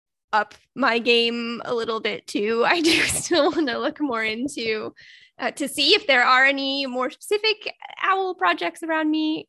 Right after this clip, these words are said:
but I am excited to check out the Audubon Center for Birds of Prey as well. They're mostly doing, like, re-, rehab and re-release and that sort of thing. I also wanted to bring back our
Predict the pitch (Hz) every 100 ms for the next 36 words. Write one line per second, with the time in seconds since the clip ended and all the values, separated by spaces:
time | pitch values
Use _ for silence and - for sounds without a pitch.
0 | - 247 208 - _ - 220 214 - -
1 | - - - - - - - - - -
2 | - _ _ - - - - - - -
3 | - - - _ - - 302 _ _ _
4 | - - - - - 381 359 320 320 262
5 | 240 226 233 220 220 202 - _ - 226
6 | 208 285 220 _ - 285 294 220 214 208
7 | 202 202 202 202 202 240 - - - -
8 | - - - 254 240 _ _ _ _ _
9 | - - - - 311 523 539 440 381 320
10 | 277 320 294 277 262 233 208 - _ _
11 | _ _ - 247 269 269 277 285 269 240
12 | 254 254 240 254 - - - - 240 240
13 | 233 226 220 214 214